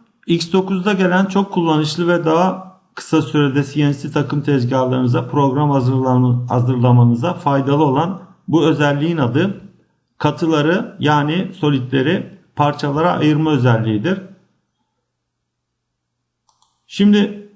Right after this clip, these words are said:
e, hep birlikte bu özelliğin kullanımını görelim.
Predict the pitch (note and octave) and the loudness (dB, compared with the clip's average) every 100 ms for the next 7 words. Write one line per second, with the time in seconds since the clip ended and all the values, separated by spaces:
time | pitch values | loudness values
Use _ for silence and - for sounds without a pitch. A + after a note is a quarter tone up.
0 | _ _ - C3+ D3 C#3+ C3+ - - F3+ | _ _ -4 0 0 0 -4 -8 -4 -2
1 | G3+ - D#3+ D#3 - G3 G#3 - C#3+ E3 | -2 -2 0 -2 0 -2 -2 -6 -2 0
2 | D#3+ D#3+ D#3 D3 D3 F3 F#3+ E3+ D#3+ D#3 | 2 2 2 2 2 0 0 0 2 2
3 | D3+ D3+ F3 E3 C#3+ A#2+ A#2+ - | 0 0 2 2 4 2 0 -4